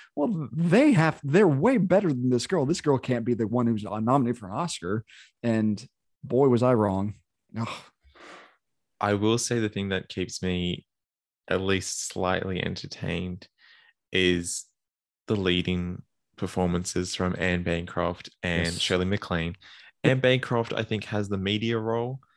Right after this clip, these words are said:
Speaker 2: Um, but then again, the film is so dated in its prospects of women v women. You can only
Speaker 1: <laughs>
Speaker 2: choose one, a c-, career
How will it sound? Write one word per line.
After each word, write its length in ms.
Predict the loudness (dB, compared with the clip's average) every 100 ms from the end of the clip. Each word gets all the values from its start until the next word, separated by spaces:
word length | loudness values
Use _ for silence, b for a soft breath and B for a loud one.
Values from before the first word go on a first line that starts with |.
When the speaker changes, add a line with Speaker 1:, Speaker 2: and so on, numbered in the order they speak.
| _ _ _ -8
Speaker 2:
Um, 560 | -2 0 0 -4 -8 -12 -12 -12 _ _ _ _ -18 -2
but 400 | 0 0 -4 -10 -6
then 220 | -2 0
again, 360 | 0 0 0 -2
the 80 | -6
film 360 | -4 -4 -4
is 200 | -6 -8
so 280 | -4 0 2
dated 600 | 2 2 2 -2 -10 -6
in 160 | -4 -4
its 360 | -6 -8 -14
prospects 640 | -10 0 0 0 -2 -2 -2
of 280 | -4 -4 -8 _
women 400 | -4 -2 0 0
v 200 | 0 0
women. 540 | -2 -4 -4 -6 -10 -12 B B B -2 4
You 100 | 4
can 240 | 4 4
only 280 | 6 6 6
Speaker 1:
<laughs> 0 |
Speaker 2:
choose 380 | 4 4 4 2
one, 500 | 4 4 4 2 -4 -10 B -12 -6
a 80 | -6
c-, 320 | -8 -14 -4
career 560 | 2 4 6 6 4